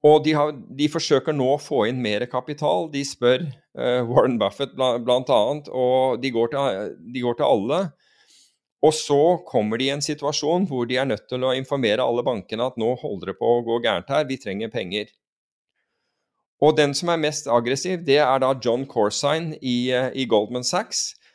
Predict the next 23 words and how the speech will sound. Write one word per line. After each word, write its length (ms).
som 260
da 60
sier 240
at 160
de 160
skal, 320
de 240
har 320
en 240
som 220
de, 140
eh, 720
som, 460
som 200
kan 120
komme 240
inn 120
med 100
penger, 400
men 400
de 220
ønsker 460
da 80